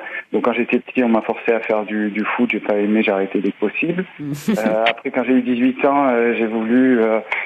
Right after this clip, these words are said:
Speaker 1: euh, avoir un physique attrayant pour les filles, donc j'ai, là j'ai repris, j'ai pris un peu la course. Après les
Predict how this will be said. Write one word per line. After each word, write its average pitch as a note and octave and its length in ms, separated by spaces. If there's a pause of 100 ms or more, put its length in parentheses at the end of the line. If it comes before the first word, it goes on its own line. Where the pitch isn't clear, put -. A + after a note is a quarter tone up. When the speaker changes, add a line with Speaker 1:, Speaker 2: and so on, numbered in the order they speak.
(300)
Speaker 1:
euh, G#2 380
avoir A#2 500
un A2 100
physique A#2+ 520
attrayant A#2+ 480
pour A#2+ 140
les A#2 120
filles, B2+ 300
donc G#2+ 340
j'ai, A2 380 (380)
là A#2+ 140
j'ai A2 140
repris, A2 400
j'ai A2 120
pris - 160
un G#2+ 60
peu A#2 120
la A2 140
course. F3 360
Après B2 280
les A#2+ 160